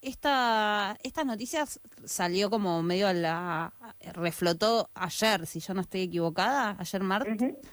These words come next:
Speaker 1: Eh, y veo hace dos días un vivo de, de Piñeira desde el Palacio de la Moneda, que resulta extraño, ¿no? <laughs> Digo,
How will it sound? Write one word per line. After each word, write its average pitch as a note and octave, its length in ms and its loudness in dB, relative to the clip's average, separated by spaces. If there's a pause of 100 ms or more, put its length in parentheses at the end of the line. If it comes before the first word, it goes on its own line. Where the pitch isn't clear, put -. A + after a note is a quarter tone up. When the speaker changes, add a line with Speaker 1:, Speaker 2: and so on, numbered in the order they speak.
(360)
Speaker 1:
Eh, F#3 720 4
y G3 160 2
veo A3+ 500 4
hace F#3 260 -6
dos G3+ 200 -2
días A3 540 2
un F#3+ 340 -2
vivo G3+ 480 2
de, D#3+ 640 0 (360)
de F3 80 -2
Piñeira F#3 540 2
desde E3 360 2
el D#3+ 100 -2
Palacio E3 360 2
de F#3+ 60 4
la E3 100 2
Moneda, D#3+ 360 2
que C#3+ 120 -6
resulta D#3+ 420 -2
extraño, D#3 580 0
¿no? D#3+ 120 2
<laughs> G#3+ 200 0
Digo, D3 280 -8